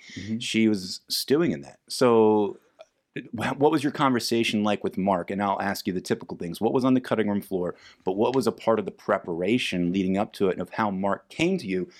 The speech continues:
Speaker 2: and said, "This is where we're gonna be"? Did he suggest Psalm thirteen? Was it a collaboration?
Speaker 1: So
Speaker 2: Where would, where
Speaker 1: yeah,
Speaker 2: did that
Speaker 1: yeah,
Speaker 2: come
Speaker 1: good
Speaker 2: from?
Speaker 1: question. So, so he said, "Can you do Psalm thirteen?" And then I, I ran with it.
Speaker 2: Okay.
Speaker 1: Um, there, there wasn't,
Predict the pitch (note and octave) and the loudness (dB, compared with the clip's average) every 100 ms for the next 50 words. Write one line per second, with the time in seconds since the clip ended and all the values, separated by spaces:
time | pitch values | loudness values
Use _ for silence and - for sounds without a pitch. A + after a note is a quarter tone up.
0 | - - - A2 - F#2 A#2 A#2+ A#2+ B2 | -20 -20 -6 -4 -2 0 0 0 2 2
1 | A2 F#2+ E2+ C3+ G2+ - _ _ _ _ | 2 -2 0 0 0 -4 _ _ _ _
2 | _ _ _ - B2 A#2+ D#3 B2+ - _ | _ _ _ -2 0 0 -2 -4 -12 _
3 | - - G#2+ G#2+ C3 - D#3+ D#3+ E3+ E3 | -8 -4 -2 0 0 0 -2 0 0 -2
4 | - F3 F#3+ A2 G2 - A2 G#2+ G2+ G#2 | 0 0 0 -2 -4 -2 0 2 2 0
5 | C#3 - F3 C#3 A2 - - A#2+ C3 C3 | 0 0 -2 -4 -10 -6 2 6 6 6
6 | A#2+ B2 G#2+ A#2 A2 A2 G#2+ B2 A2+ A#2 | 6 6 6 4 4 2 2 0 2 2
7 | G#2 F2+ F2 - A2 G#2 - - A2 C#3+ | 0 -4 -8 2 2 2 0 0 4 4
8 | D#3 - C#3 B2 A2+ - - - B2 A2+ | 4 4 4 4 2 -8 -18 -2 2 2
9 | A2 A2+ A2 G#2 G2 G2 - - G2+ F2+ | 2 2 2 0 2 -2 -2 -4 -2 -2
10 | F#2 F2+ F#2+ G#2+ - G#2 A#2+ F2 F#2 D#2+ | -2 0 2 2 2 2 2 0 -4 -6
11 | - D#2+ - - A2 A2+ G2+ F#2+ F#2 G2 | -8 -10 -10 -6 -2 0 0 -2 -2 -2
12 | F#2+ G#2+ G#2 A2 A2 A2 G2+ | 0 2 4 4 2 -2 -4